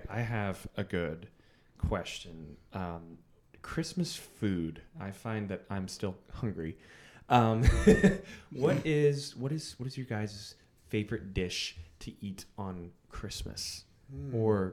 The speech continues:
Speaker 1: Christmas Eve or Christmas morning, either or, or just Christmas related food?
Speaker 2: Well, I, I have to admit, I, I, I liked the fondue we did. <laughs> Uh, that was, that was great. I could, we, I never even heard the word fondue when I was growing up on the farm,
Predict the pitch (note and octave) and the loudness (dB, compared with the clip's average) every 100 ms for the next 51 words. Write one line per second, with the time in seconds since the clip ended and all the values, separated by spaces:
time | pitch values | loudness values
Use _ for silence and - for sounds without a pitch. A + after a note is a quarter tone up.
0 | - - - A#2 - G#2 F2+ E2 - E2+ | -2 -6 -4 -6 -6 -10 -10 -12 -12 -14
1 | E2 - - G2 - F2 E2+ E2 E2+ F2+ | -14 -18 -18 -16 -8 -8 -6 -8 -8 -8
2 | - - D2 - - - _ - - _ | -8 -10 -12 -14 -20 -20 _ -20 -20 _
3 | _ _ - E3+ E3+ D#3+ - D#3+ D3 C#3+ | _ _ -2 0 0 -6 -8 -8 -6 -2
4 | A#2+ G#2 F#2 F2 - D2 A#1 - - D3+ | -2 0 -2 -4 -8 -8 -8 -12 -12 2
5 | F3+ G#3+ F#3+ E3 G3+ G3 F#3+ E3 D3+ C#3+ | 4 4 4 2 2 0 -2 4 4 4
6 | G3 D#3 E3+ D#3+ C3 D#3 - - - - | 0 0 -2 -6 -10 -12 -14 -20 -20 -20
7 | - C3+ C#3+ F3 E3 G3 - C#3 D#3 F3+ | -18 -14 -8 -6 -4 -6 -8 -8 -8 -8
8 | F3+ F3+ F#3+ D#3 - - - - - - | -6 -6 2 2 4 0 0 -4 -8 -14
9 | - - - - A#2+ C#3 D3+ D3 E3 D#3+ | -14 -14 -14 -4 -2 0 -2 -6 -8 -8
10 | C3+ C#3+ D3+ D3+ - D#3+ C3+ C3+ B2+ C#3 | -8 -10 -12 -12 -10 -10 -8 -12 -12 -14
11 | A#2+ - D3+ E3 - - - G3+ A3+ F#3 | -16 -12 -12 -12 -16 -20 -14 2 10 12
12 | E3 E3 E3+ G#3 E3 C#3+ B2 A#2+ B2+ B2 | 12 10 6 8 8 6 0 -4 -8 -6
13 | A#2 A#2 A2 A2+ A2 G2 G2+ A#2+ A2+ C3+ | -6 -8 -8 -10 -10 -12 -12 -10 -10 -10
14 | C#3 - A2+ G#2 G2 D3+ C3+ G#2+ | -10 -14 -16 -18 -16 -14 -14 -14